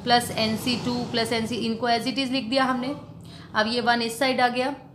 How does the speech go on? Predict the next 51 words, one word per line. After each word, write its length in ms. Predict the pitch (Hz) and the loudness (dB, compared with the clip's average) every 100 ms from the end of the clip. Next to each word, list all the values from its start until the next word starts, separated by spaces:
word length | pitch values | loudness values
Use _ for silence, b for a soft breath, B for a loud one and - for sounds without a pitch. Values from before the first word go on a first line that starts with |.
| - - B B B | -20 -20 B B B
तो 60 | 285 | 0
इसकी 320 | 294 - 370 | 0 2 0
value 300 | 320 247 233 | 4 2 4
आ 120 | 220 196 | 4 4
गई 160 | 202 214 | 4 0
हमारे 280 | 202 185 180 | 2 0 0
पास 380 | 190 220 - - | 0 0 -2 -6
जो 160 | 233 277 | -2 0
हमें 300 | 254 226 214 | 2 0 -2
चाहिए 380 | 214 185 180 175 - | -4 -6 -8 -10 -10
थी। 100 | 233 | -4
देखो 280 | 202 - 320 339 B B B B 208 B - - | -4 -2 -6 -6 B B B B -18 B -20 -16
सी 320 | - 254 233 | -4 -2 0
वन, 300 | 226 226 220 | 2 2 2
सी 220 | 220 233 214 | -2 -2 -2
टू, 180 | 220 220 | -4 -6
सी 180 | 240 220 | -6 -6
थ्री 160 | 233 254 | -4 -4
से 120 | 269 | -2
ही 80 | 269 | -2
चाहिए 320 | 269 254 254 | 0 -2 -2
थी 120 | 269 | 0
हमारी, 300 | 269 254 254 294 - B B B - | 0 2 2 0 -6 B B B -6
तो 60 | |
यही 260 | 254 247 302 | -2 2 4
आ 120 | 233 | 4
गई 180 | 190 220 | 2 -2
एन 200 | 226 220 | -2 -2
सी 200 | 214 247 | -2 -2
वन, 220 | 233 226 | 2 4
एन 140 | 226 220 | 4 0
सी 160 | 240 | -2
टू, 160 | 226 233 | -2 0
एन 160 | 214 214 | 2 0
सी 140 | 233 | -2
three 200 | 226 226 | -2 -2
dash 260 | 214 202 202 | 2 2 2
एन 220 | 208 226 | 0 0
सी 140 | 226 254 | 0 0
एन 120 | 220 | 0
की 120 | 214 | -4
value 240 | 208 202 202 | -4 -2 -2
क्या 180 | 208 185 | 0 0
आ 40 | |
गई, 140 | 180 | 0
two 180 | 208 226 | -4 0
raise 180 | 208 208 | 0 0
to 80 | 208 | 0
power 180 | 214 208 | 2 2
n 160 | 185 180 | 0 -2
minus 340 | 180 285 - | 0 -2 -4